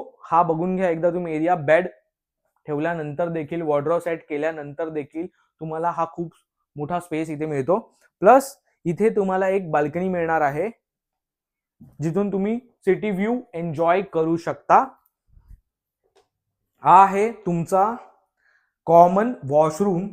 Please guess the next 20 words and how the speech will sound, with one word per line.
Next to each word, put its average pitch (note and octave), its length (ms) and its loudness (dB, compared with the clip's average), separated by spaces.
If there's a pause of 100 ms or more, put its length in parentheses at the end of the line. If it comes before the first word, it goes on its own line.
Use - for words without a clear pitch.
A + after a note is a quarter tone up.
(1000)
कॉमन F#3 300 -2
वॉशरूमचा G3+ 460 0
स्पेस F#3+ 380 0
बघा, D3+ 360 2
खूप G3 140 -4
मस्त F#3+ 380 -4
असं G3+ 180 -4
कॉमन E3 300 -4
वॉशरूम E3+ 340 -4
इथे E3+ 160 -8
दिलेलं D3+ 340 -2
आहे C3 300 -2 (540)
आणि D#3 280 -8 (220)
अशा D#3+ 260 0
प्रकारची F3 480 -4
टायलिंग D#3 460 -4
तुम्हाला D#3+ 280 -2
इथे D#3 260 -4
करून D3 320 -4
मिळेल. C#3 260 -2